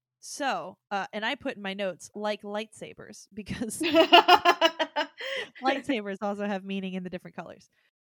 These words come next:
Speaker 2: It, are purple, uh, roses ambiguous, too? <laughs>
Speaker 1: <laughs> Maybe.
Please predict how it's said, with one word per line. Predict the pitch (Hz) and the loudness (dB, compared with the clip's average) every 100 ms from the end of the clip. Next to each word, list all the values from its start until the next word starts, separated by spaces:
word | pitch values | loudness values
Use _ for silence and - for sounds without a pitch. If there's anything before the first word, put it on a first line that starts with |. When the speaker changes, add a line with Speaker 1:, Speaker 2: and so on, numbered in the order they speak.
| _ | _
Speaker 2:
It, | 220 220 - | -4 -4 0
are | 226 226 _ | 0 0 _
purple, | - 226 220 240 240 240 247 - _ _ | -4 -4 -2 -4 -2 -2 -6 -10 _ _
uh, | - 214 208 | -2 -2 0
roses | 208 208 214 226 208 | 0 0 0 -6 -6
ambiguous, | 190 185 190 208 202 202 | -6 -4 -4 -2 -4 -6
too? | - 185 180 220 _ - - _ _ _ - | -8 -4 -4 -6 _ -20 -20 _ _ _ -6
<laughs> | |
Speaker 1:
<laughs> | 330 - - - 392 | -4 0 0 4 4
Maybe. | 285 269 269 233 226 - | 6 4 4 0 -4 -4